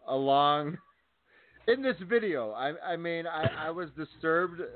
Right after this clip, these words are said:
by the dancing. The, like, the image, of course,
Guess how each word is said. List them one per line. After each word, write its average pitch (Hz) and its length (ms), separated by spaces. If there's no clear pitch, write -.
by 147 200
the 147 140
dancing. 151 580
The, 170 80
like, 185 220
the 196 220
image, 196 280
of 175 100
course, 185 220